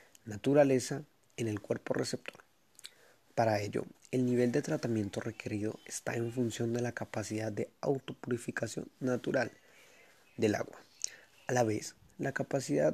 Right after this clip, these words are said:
de esta misma es función principalmente del caudal del cuerpo receptor,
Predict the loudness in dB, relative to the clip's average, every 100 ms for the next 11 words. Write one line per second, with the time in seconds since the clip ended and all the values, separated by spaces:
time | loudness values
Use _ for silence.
0 | 0 0 0 0 0 2 2 2 -4 -6
1 | -12 -12 -4 -2 0 0 0 -2 -4 -4
2 | -6 -4 -4 -2 -4 -4 -8 -10 -18 -20
3 | -20 -20 -20 -20 _ 2 4 4 0 0
4 | 0 4 6 4 2 -14 -20 -20 -18 -8
5 | -8 0 0 0 -4 -4 -6 -6 -8